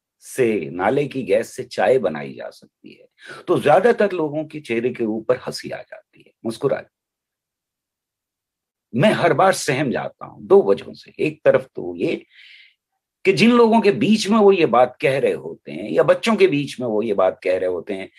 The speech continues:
कि लोग बूढ़े हो जाते हैं इसलिए सर्दी और गर्मी ज्यादा लगने लगती है उनको, वो सर्दी नहीं कह पाते हैं, सर्दी ही कहते हैं उसको, तो ग्लोबल वार्मिंग नहीं हो रही, तो मैं सहम जाता हूं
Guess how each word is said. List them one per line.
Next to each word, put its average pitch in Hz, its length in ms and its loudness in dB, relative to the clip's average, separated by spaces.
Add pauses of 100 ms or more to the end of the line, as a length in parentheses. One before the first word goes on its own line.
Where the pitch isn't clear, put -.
(300)
कि 92 320 2 (180)
लोग 113 240 4
बूढ़े 139 240 4
हो 156 120 6
जाते 127 320 2
हैं 131 160 -2
इसलिए 120 380 -4
सर्दी 107 560 -2
और 110 240 -2 (300)
गर्मी 107 360 -2
ज्यादा 107 300 -2
लगने 113 320 -2
लगती 104 380 -8
है 101 60 0
उनको, 85 520 -8 (460)
वो 95 60 -4
सर्दी 107 360 0
नहीं 117 160 2
कह 101 140 2
पाते 87 280 -2
हैं, 113 80 -6
सर्दी 90 420 -6
ही 110 80 -6
कहते 82 320 -8
हैं 80 60 -8
उसको, 135 320 -10 (380)
तो - 320 0 (1400)
ग्लोबल 156 380 4
वार्मिंग 117 400 4
नहीं 73 220 -8
हो - 140 -20
रही, - 160 -20 (380)
तो 233 60 6
मैं 226 120 4
सहम 202 400 2
जाता 73 340 -2
हूं 53 160 -14